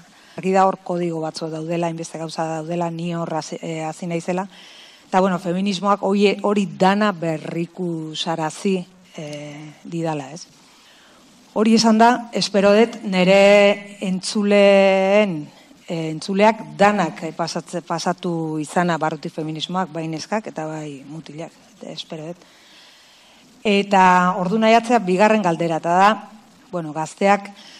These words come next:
eh, publiko berria edo. Publiko berria bai bildu da, eta bai bildu da hitzetatik, bai. Eta bai izan da oso gauza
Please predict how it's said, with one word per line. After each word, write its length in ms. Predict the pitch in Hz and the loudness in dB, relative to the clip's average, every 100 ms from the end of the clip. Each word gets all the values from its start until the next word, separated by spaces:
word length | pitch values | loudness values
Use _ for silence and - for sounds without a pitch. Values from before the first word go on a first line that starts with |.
| - - | -20 -10
eh, 300 | 185 170 165 160 | -2 0 -2 -4
publiko 400 | 202 196 208 208 | -4 -2 2 2
berria 460 | 170 165 180 160 147 | 2 0 0 0 -2
edo. 160 | 143 139 _ _ _ _ _ - | -10 -14 _ _ _ _ _ -6
Publiko 560 | 202 208 208 196 190 | -4 -2 4 6 4
berria 520 | 165 170 - 196 196 | 2 -2 0 4 4
bai 480 | 196 185 175 165 - 160 | 4 4 2 2 -4 -6
bildu 260 | 175 190 | -4 0
da, 160 | 190 233 226 | 2 2 0
eta 160 | 160 | -2
bai 220 | 160 214 | 2 2
bildu 280 | 202 202 208 | 2 -2 -2
da 280 | 208 214 202 | 2 2 2
hitzetatik, 600 | - 175 180 165 147 143 - _ _ - | -2 -6 -6 -6 -8 -12 -18 _ _ -12
bai. 240 | 160 147 - _ _ _ - - - | -10 -12 -16 _ _ _ -20 -20 -8
Eta 520 | 180 180 175 170 170 170 | -4 2 4 4 2 0
bai 240 | 170 208 | 4 4
izan 300 | 220 226 214 | 4 2 4
da 260 | 214 226 226 | 6 4 4
oso 220 | 190 190 185 | -4 -4 -2
gauza 840 | 185 214 190 185 180 175 170 | -2 2 4 6 4 2 -4